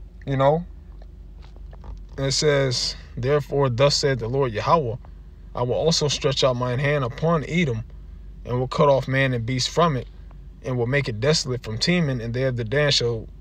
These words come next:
uh, fall by the sword. And I will lay my vengeance upon Edom by the hand of my people Israel." Okay, so this is gonna be a physical thing that's gonna happen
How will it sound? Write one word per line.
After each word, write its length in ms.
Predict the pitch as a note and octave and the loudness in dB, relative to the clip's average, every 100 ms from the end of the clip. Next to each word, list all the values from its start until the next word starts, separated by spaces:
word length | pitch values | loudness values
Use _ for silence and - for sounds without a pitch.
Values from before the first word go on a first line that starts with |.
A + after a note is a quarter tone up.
| - - | -16 -8
uh, 180 | B2+ A#2+ | -2 0
fall 260 | A2+ C3+ B2+ | 4 4 6
by 140 | B2 | 2
the 80 | A2 | 0
sword. 500 | - D3+ A3 - - - - - - - - - | -2 -2 -2 -4 -8 -18 -20 -18 -18 -18 -18 -10
And 120 | A#2 | -4
I 60 | B2+ | 0
will 140 | B2 | 2
lay 160 | B2 D3+ | 4 4
my 200 | C#3+ C3+ | 6 4
vengeance 520 | A#2+ D#3+ C#3+ C3 A#2+ - | 4 4 4 -2 -4 -4
upon 380 | B2 D3+ E3+ | 2 4 4
Edom 460 | - D3+ C3+ G#2 G2 - - - - | 2 -4 -2 -4 -6 -14 -18 -18 -4
by 140 | - B2 | 2 2
the 100 | A#2+ | 4
hand 260 | C#3+ C3+ | 2 2
of 60 | B2 | 0
my 180 | B2 B2 | 0 -2
people 400 | - C3+ A2+ A#2+ | 0 -2 -2 -2
Israel." 500 | D#3+ E3+ C3+ G#2 - - | 0 2 0 -2 -4 -10
Okay, 320 | F#2+ A2 B2 B2+ | -10 -2 0 0
so 220 | B2+ A#2+ | 0 0
this 180 | C#3 D3 | 0 -2
is 80 | |
gonna 200 | C#3 C#3 | -2 -2
be 160 | B2 B2+ | -2 -4
a 60 | B2 | -4
physical 400 | E3+ D#3 C#3+ C3+ | -2 -4 -4 -2
thing 240 | D#3+ D3+ | 0 0
that's 120 | C3 | 0
gonna 220 | C#3 C3 | 0 0
happen 460 | B2 D#3+ E3+ C3 B2 | 2 2 2 -2 -6